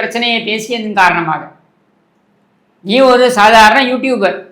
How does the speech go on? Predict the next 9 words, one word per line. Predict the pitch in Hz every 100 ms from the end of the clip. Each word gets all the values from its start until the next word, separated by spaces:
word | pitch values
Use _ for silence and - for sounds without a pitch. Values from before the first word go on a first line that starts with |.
| 247
என்னை | 240 247 233
போலன்னு | 240 240
கூட | 247 220
வச்சுக்கலாம். | - 196 139 - _ _ _ _ _ _ _ _ _ _ _ _ - 190
நானும் | 226 226
ஒண்ணும் | 226 208
பெரிய | 220 214
ஆள்லாம் | 202 208
கிடையாது, | 190 180